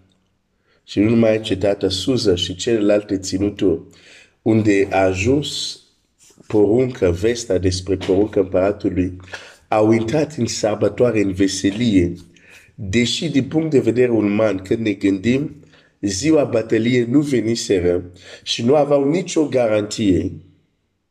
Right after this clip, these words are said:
că vor ține piept dușmanilor lor care se vor ridica în acea zi. Și totuși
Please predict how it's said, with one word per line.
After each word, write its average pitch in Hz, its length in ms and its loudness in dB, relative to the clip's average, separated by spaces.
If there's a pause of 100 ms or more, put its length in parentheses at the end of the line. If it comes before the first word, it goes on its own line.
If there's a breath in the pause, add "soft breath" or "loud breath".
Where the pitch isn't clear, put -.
(2250)
că 110 140 -2
vor 120 600 -2
ține 117 320 0
piept - 600 -2 (200)
dușmanilor 95 760 2
lor 104 400 0 (320 soft breath)
care 98 200 0
se 92 180 -2
vor 95 220 2
ridica 90 380 0
în 87 140 -2
acea 87 320 -2
zi. - 200 -10 (720 loud breath)
Și - 180 -4
totuși 143 500 2